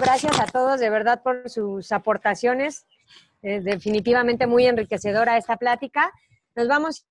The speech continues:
a ir rápidamente a una sesión de preguntas y respuestas. Hay bastantes, pero bueno, vamos a iniciar con una pregunta que le hacen a la secretaria Michelle.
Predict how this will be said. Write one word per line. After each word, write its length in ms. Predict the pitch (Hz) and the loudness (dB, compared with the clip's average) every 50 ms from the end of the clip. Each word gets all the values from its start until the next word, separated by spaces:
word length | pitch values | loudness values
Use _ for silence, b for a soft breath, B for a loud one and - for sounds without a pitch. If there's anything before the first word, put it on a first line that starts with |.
| _ | _
a 40 | 330 | -8
ir 100 | 311 285 | -6 -4
rápidamente 680 | 277 294 294 294 - 302 285 269 254 262 269 277 269 | 0 0 0 0 -2 -4 -6 -4 -4 -4 -6 -6 -6
a 40 | 277 | -6
una 140 | 277 277 277 | -4 -4 -6
sesión 320 | 269 240 202 - 262 254 | -6 -10 -8 -6 -6 -4
de 80 | 262 262 | -4 -6
preguntas 640 | - 233 233 208 220 254 262 247 262 269 262 - 240 | -6 -6 -6 -4 -2 -4 -4 -2 -2 -4 -4 -4 -8
y 40 | |
respuestas. 720 | 202 202 202 170 - _ 247 254 262 247 - 311 320 349 349 - - - | -8 -8 -10 -10 -4 _ 0 0 0 -2 -2 -2 -2 -2 -2 -6 -10 -4
Hay 180 | - 233 254 | -2 0 0
bastantes, 800 | 247 254 247 233 - - 240 254 269 254 - 311 403 508 - _ _ b b b b b _ | 2 0 -2 -2 -2 -2 -2 -2 -2 -2 -2 -2 -4 -4 -6 _ _ b b b b b _
pero 160 | - 226 220 226 | 0 2 4 4
bueno, 220 | 233 240 233 233 | 4 4 2 2
vamos 320 | 247 269 277 302 330 - | 2 0 0 -2 -4 -4
a 40 | 294 | -4
iniciar 540 | 269 240 233 220 - 269 269 269 285 294 285 | -4 -4 -4 -6 -2 0 0 2 2 0 -2
con 200 | - 262 254 254 | -4 -6 -4 -4
una 220 | 269 269 277 277 | -4 -2 -2 -4
pregunta 500 | 277 - 247 220 214 247 262 262 - 285 | -2 -2 -2 -2 0 -2 -2 0 0 0
que 140 | 269 - 262 | 0 0 0
le 80 | 226 226 | 2 2
hacen 320 | 233 233 - 269 269 262 | 2 2 2 -2 -2 -2
a 60 | 240 | -2
la 120 | 214 208 202 | -2 -2 -4
secretaria 760 | - 226 202 - 220 208 - - 240 240 240 254 254 262 254 | -4 -8 -8 -6 -8 -10 -4 0 0 2 2 2 2 0 0
Michelle. 500 | - 240 220 202 - - 233 247 277 381 | -2 -4 -8 -8 -6 -4 -2 0 0 0